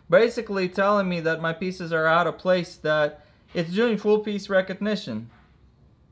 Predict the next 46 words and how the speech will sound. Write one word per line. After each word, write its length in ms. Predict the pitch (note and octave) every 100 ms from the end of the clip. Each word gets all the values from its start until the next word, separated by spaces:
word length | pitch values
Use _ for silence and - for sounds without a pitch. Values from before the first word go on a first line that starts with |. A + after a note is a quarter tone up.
| _ _ _
See, 300 | - F3 F#3+
as 160 | E3+
long 200 | F3+ G3
as 120 | G3+ G3
I 140 | F3
didn't 240 | F3 A3
put 100 | G#3+
the 80 | G#3
right 200 | G#3 G#3
piece 220 | A3 A3
on 180 | E3+ C3
there, 220 | A#2 G#2+
so 280 | A2+ - D#3
it 120 | D#3
tells 280 | D#3 F3+ F3+
me 100 | F3
that 280 | E3 E3 D#3
that 240 | D#3+ E3 -
piece 240 | E3+ D#3+
is 100 | D3
missing, 400 | D#3 F3 E3 C3
which 240 | D3+ D#3
means 380 | F3+ G3 A3+ G3+
that 180 | F3+ E3
individual 560 | E3+ F3 F3+ F#3+ F#3 E3+
pieces 520 | F#3 F3+ F3+ E3 - - - - _
inside 840 | F3+ A3+ G#3+ A3 F#3 F3 F3 D#3+ - _
here 460 | - G#3 A3 F#3 D3
have 340 | F3 E3+ E3
individual 600 | F3 F3 F#3 F#3+ F3 D3
chips 420 | - G#3+ G3+ G3
that 260 | - E3 C#3+
recognize 960 | D#3 F#3+ G#3+ G#3+ E3+ D#3 D3+ D3+ - _ _ _ _ -
the 160 | C#3+
pieces 580 | C#3+ - G#3 G#3+ G3+ D#3+
as 220 | - D#3+
being 360 | D#3 E3+ E3+ D3+
for 220 | - D#3
what 220 | D3+ D#3+
they 120 | D#3 D#3+
are, 280 | D#3+ B2+
not 500 | A2+ B2 D3 E3 -
just, 320 | - E3+ E3 -
like, 220 | D#3+ C#3+
random 540 | B2+ C#3+ D#3 D3+ C#3
pieces, 480 | C3 F#3+ F3+ A#2 G#2+